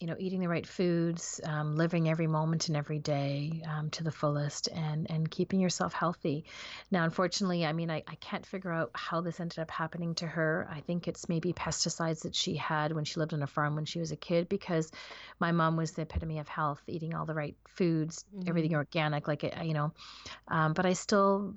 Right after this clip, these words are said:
Speaker 1: truly believe in what she said, you know, living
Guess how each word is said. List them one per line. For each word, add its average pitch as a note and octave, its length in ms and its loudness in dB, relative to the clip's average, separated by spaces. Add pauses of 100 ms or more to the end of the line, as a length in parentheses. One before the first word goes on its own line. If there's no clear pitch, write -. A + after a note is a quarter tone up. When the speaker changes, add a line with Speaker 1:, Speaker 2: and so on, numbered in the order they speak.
Speaker 1:
truly F#3+ 300 0
believe G3 380 0
in E3 120 2
what - 160 0
she F3 160 -2
said, F3+ 360 0
you E3 80 0
know, D#3 140 2
living E3 580 4